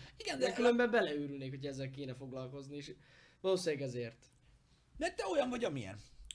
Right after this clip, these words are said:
Speaker 1: Érted? Tehát mások vagyunk. Én,
Speaker 2: Ja.
Speaker 1: én, én érzékenyebb vagyok erre, de korán sem annyira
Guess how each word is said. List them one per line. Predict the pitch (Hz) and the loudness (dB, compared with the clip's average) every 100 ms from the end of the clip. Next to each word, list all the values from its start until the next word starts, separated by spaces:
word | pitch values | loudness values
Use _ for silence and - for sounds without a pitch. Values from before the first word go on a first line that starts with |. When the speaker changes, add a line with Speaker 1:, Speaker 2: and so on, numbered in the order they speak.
| - | -10
Speaker 1:
Érted? | - 180 196 | 2 2 2
Tehát | - 165 | -4 -6
mások | 233 262 180 170 | 4 4 4 0
vagyunk. | 147 131 202 - | 0 2 -2 -4
Én, | - 247 | 0 2
Speaker 2:
Ja. | 277 - | 2 0
Speaker 1:
én, | 208 202 | -6 -2
én | 214 | 2
érzékenyebb | 254 269 247 190 160 | 2 2 0 0 0
vagyok | 151 139 | 0 4
erre, | 139 156 | 4 6
de | 175 | 4
korán | 185 233 226 202 | 6 8 8 6
sem | 202 180 | 4 4
annyira | 165 165 170 208 - | 4 6 6 4 0